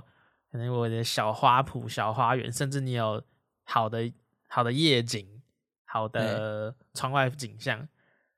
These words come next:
Speaker 1: 这是我觉得大家对于一个居家生活一个很，很美好的想象啊。其实连我一样啊，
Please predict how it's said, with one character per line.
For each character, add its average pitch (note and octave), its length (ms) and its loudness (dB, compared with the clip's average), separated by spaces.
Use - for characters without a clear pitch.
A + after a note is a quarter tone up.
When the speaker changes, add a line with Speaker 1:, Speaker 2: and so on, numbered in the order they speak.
Speaker 1:
这 G3+ 100 4
是 A#3 80 12
我 E3+ 100 12
觉 C3+ 100 6
得 C3+ 60 8
大 D3+ 120 10
家 D3 120 12
对 D3+ 300 4
于 A#2+ 160 0
一 A#2+ 60 -2
个 A#2+ 340 0
居 D3+ 180 2
家 D3 240 8
生 C#3 200 2
活 C3 100 2
一 B2 60 2
个 A#2+ 100 2
很， A#2 240 -6
很 - 180 -4
美 A#2+ 220 0
好 B2 160 0
的 A2 260 -4
想 G#2+ 240 -4
象 A#2 200 0
啊。 A2 160 -4
其 C3 300 -2
实 C#3 120 -4
连 D3 240 6
我 D3 160 8
一 A#2 140 2
样 B2 180 0
啊， A2+ 220 -10